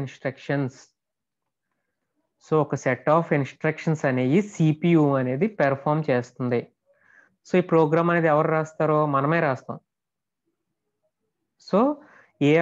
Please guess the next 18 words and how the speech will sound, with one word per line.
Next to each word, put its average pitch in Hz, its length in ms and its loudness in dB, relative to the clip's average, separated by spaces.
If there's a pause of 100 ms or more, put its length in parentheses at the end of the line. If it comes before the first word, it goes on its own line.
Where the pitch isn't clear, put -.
(140)
ఆపరేషన్, 156 520 -2 (220)
సీ 156 120 0 (120)
పీ 175 140 2
యూ 170 40 6 (160)
ఏ - 20 4 (200)
ఆపరేషన్ 156 560 -2
పెర్ఫామ్ 139 460 -4
చేయాలి 127 480 -2
అనేది 135 260 -6
కూడా 151 220 -2
మనమే 143 360 -2
రాసి 120 340 -4 (520)
ఒక 143 100 0 (100)
చోటన 139 360 2
స్టోర్ 139 320 0
చేస్తాం. 123 340 -4 (840)
So - 60 -4 (200)
మెమరీ 135 260 2